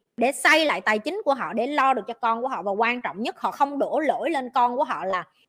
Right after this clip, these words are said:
"Tại tao đi làm mệt quá nên giờ tao chửi mày." Cái cách họ xài tiền rất đơn giản. Họ còn không biết cái thứ gọi là tài sản luôn. Một trăm phần trăm tiền của họ đổ vô ăn uống, trả tiền nhà, chi phí sinh hoạt. Rồi những người trung lưu thì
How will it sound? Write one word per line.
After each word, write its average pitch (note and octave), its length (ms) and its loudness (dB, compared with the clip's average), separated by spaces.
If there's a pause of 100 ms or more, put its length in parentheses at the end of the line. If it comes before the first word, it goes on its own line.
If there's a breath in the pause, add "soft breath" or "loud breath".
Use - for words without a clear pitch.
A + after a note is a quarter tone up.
(160)
"Tại A#3+ 160 2
tao E4 120 4
đi F4+ 120 4
làm C4 200 2
mệt A#3 180 0
quá E4 220 2
nên F4+ 100 -4
giờ A#3 100 2
tao B3 160 -2
chửi A3+ 220 2
mày." B3 200 -2 (300)
Cái F#4 80 -4
cách G#4 220 2
họ G3 140 -2
xài G3+ 200 0
tiền G3+ 240 -4
rất B3 160 0
đơn C4 240 4
giản. B3 280 -6
Họ G#3 120 -2
còn C4 180 2
không D#4+ 220 -6
biết G#4+ 160 0
cái G#4 140 -4
thứ G4 220 0
gọi G3+ 120 0
là G3+ 100 4
tài F#3 240 2
sản F#3+ 280 -6
luôn. A#3+ 260 4 (420 soft breath)
Một C4+ 220 4
trăm D#4 180 6
phần B3+ 180 -2
trăm C#4 280 4
tiền A#3+ 260 6
của A3 100 0
họ G3 220 0
đổ A#3 360 -2
vô C#4 160 4
ăn C4 320 -2
uống, C#4+ 280 2 (380)
trả G#3 120 0
tiền A3 200 -2
nhà, G#3 400 -2
chi C4+ 180 4 (100)
phí D4 220 0 (100)
sinh A3+ 180 -4
hoạt. F#3+ 280 -8 (440)
Rồi C#4 220 8
những C#4+ 160 0
người E4+ 120 2
trung E4 260 0
lưu E4+ 280 6
thì C4+ 160 0